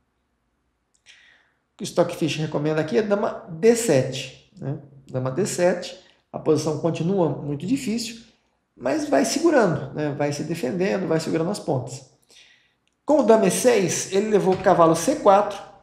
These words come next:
e aqui a posição tá praticamente perdida, né? Essa posição é praticamente decisiva. Ah, perdão, aqui é outro lance que eu deveria ter jogado. Eu joguei cavalo C quatro, mas o fino seria H três, né? Esse é o lance que eu não vi,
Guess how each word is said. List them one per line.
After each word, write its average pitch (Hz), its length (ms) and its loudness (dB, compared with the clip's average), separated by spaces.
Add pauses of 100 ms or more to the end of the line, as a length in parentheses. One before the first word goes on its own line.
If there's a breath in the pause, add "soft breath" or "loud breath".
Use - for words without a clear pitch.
(1160)
e 185 80 0
aqui 185 220 4
a 180 60 4
posição 185 420 -2
tá 190 80 2
praticamente 180 460 0
perdida, 180 520 0 (280)
né? 135 100 -12 (340)
Essa - 140 -20
posição 143 600 -8 (1000 soft breath)
é - 120 -6
praticamente 151 420 -2
decisiva. 151 640 -2 (480)
Ah, 220 80 -8
perdão, 165 340 2
aqui 135 200 -2
é 170 40 4
outro 175 220 2
lance 165 220 2
que - 40 -4
eu 151 40 0
deveria 147 200 -2
ter 135 60 -4
jogado. 131 500 -4 (440 soft breath)
Eu 139 100 -2
joguei 156 240 4
cavalo 170 260 4
C 165 140 -2
quatro, 190 340 4
mas 185 160 0
o 185 60 -6
fino 233 320 -4
seria 202 420 -2
H 190 280 4
três, - 840 -2
né? 135 140 -12 (320)
Esse 156 200 -2
é 170 40 0
o - 20 0
lance 165 160 0
que - 80 -4
eu 175 60 -2
não 208 160 0
vi, 165 280 -2